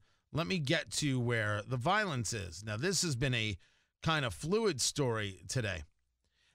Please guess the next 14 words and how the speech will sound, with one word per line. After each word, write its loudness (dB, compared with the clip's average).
that 0
there's 4
a 2
professor 4
at -2
Georgetown 4
University 2
named -2
Christine -2
Fair, 0
F 0
A 2
I 4
R. 0